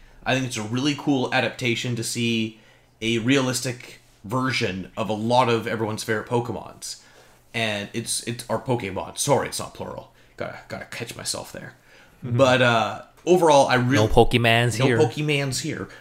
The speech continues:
Speaker 1: But overall, I really enjoy the visual aesthetics of everything. I think, like, the camera work's pretty good. The actual Rhyme City itself looks pretty cool, especially at night when it's more of, like, a neon type looking city,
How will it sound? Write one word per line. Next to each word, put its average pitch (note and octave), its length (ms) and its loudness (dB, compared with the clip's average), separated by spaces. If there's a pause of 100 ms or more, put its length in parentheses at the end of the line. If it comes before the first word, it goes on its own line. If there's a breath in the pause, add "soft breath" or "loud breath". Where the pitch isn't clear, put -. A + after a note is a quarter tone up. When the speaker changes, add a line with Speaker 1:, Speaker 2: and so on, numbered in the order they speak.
Speaker 1:
But A#2 160 -4
overall, D3+ 560 6
I C3+ 120 4
really D3+ 600 0
enjoy A#2+ 760 2
the A2 160 -4
visual A#2 440 2
aesthetics - 720 -4
of F#2+ 300 -4
everything. F#2+ 420 -6
I E2+ 80 -6
think, A#2 300 -6
like, G2+ 160 -8
the F#2+ 60 -10
camera D3+ 360 -2
work's E3 300 2
pretty D#3+ 280 -2
good. D3+ 520 2 (420 soft breath)
The G#2+ 380 -2
actual A#2+ 380 2
Rhyme A#2+ 280 2
City A2+ 240 0
itself E3+ 480 4
looks - 160 -4
pretty E3 240 0
cool, E3 440 4
especially B2+ 500 0
at G#2+ 120 0
night A#2 380 0
when A2 120 -6
it's - 140 -8
more A2 200 0
of, F#2+ 60 -6
like, G#2 120 -8
a G#2 60 -8
neon G#2+ 760 -4
type G#2+ 400 -6
looking A2 240 -8
city, A2 520 -4